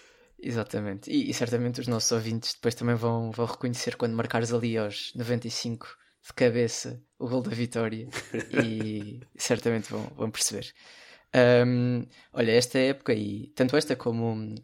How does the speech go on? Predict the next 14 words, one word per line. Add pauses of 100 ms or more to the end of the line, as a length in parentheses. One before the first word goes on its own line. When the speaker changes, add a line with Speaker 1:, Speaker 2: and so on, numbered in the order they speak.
Speaker 1:
como
a
anterior,
já
tivemos
a
atuar
em,
em
posições
diferentes
no
meio
campo,